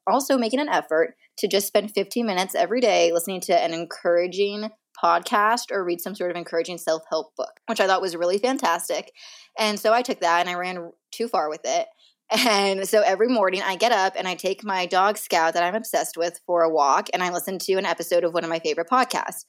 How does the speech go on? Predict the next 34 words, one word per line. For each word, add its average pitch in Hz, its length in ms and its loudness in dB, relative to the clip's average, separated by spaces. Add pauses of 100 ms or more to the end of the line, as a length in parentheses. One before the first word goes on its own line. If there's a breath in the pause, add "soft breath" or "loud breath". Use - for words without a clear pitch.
(180)
usually 302 260 0
The 269 80 0
Skinny 233 240 -2
Confidential. 226 640 -4 (440 loud breath)
And 233 260 4
I - 100 4
pick 269 220 0
and 277 100 -2
choose 330 220 -6
episodes 190 560 0
to 247 100 -4
be 208 160 -2
ones 190 520 -6 (240)
that 185 420 4
are 175 600 4
productive 196 460 -2
in 208 60 -6
some 180 220 -4
way 175 140 -2
pertaining 180 720 -6
to 170 260 -4
marketing, 214 540 -2
which 170 140 -6
is 160 300 -6
I 170 60 -8
wanna 156 140 -10
go 151 140 -8
into 151 420 -10
marketing 151 380 -12
and 139 100 -14
P 175 180 -8
R, 120 320 -4 (320 loud breath)
or 202 260 4
just 175 380 -2